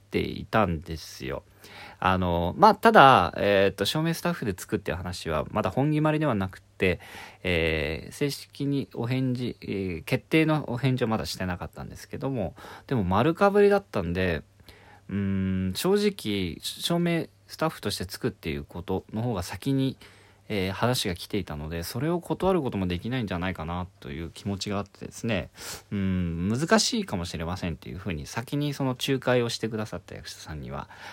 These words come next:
えー、お答えしていたんですが、でもぜひ一度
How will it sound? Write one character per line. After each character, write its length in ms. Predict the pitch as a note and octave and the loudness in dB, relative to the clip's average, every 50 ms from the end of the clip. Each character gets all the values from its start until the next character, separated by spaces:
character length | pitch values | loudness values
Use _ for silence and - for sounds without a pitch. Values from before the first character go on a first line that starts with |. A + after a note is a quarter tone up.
| - - | -16 -10
え 60 | - | -6
ー、 40 | D#2+ | -6
お 60 | E2 | -6
答 240 | E2 - - - G2 | -6 -4 -2 0 0
え 60 | F#2 | 0
し 80 | F#2 - | 0 -2
て 80 | - F#2 | -4 -6
い 80 | F2 | -6
た 140 | - F#2+ F2+ | -6 -6 -6
ん 40 | E2 | -6
で 80 | C#2+ | -8
す 140 | D#2 - - | -10 -12 -10
が、 160 | D#2+ E2+ D#2 - | -10 -10 -8 -4
で 120 | G2+ A#2+ F#3 | 2 4 4
も 180 | E3+ B2+ F#2 - _ - | 4 4 0 -2 _ -8
ぜ 240 | - - B2+ E3+ G#3 | -4 2 6 6 6
ひ 300 | G#3 - D3 F2+ - - | 6 4 -2 -4 -4 -4
一 240 | - A2 A2+ - F3+ | -4 0 0 2 4
度 160 | F3+ G3+ - | 4 4 4